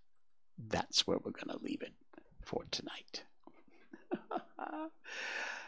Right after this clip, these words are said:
Yeah, we will continue on with the story of Mister Sherlock Holmes and this latest adventure, uh, coming up in our next stream,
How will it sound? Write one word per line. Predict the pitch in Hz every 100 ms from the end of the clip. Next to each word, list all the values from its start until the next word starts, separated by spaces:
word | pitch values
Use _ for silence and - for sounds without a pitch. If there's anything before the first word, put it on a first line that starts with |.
| - - -
Yeah, | 101 117 165 180 170 151 143 127 110
we | 98 123 147
will | 147 147
continue | 147 139 135 156 147
on | 143 147 147 139
with | 135 120
the | 123
story | - 147 131 123 120 110
of | 101 98 101
Mister | 110 - -
Sherlock | - 156 139 135 110
Holmes | - 135 127 131 127 120
and | 104 101
this | 110 -
latest | 104 123 123 123 -
adventure, | 104 117 113 113 104 - - - - - - -
uh, | 92 90 90 -
coming | 123 123 110
up | - - - - -
in | 98
our | 90 90
next | 120 170 -
stream, | - 156 139 127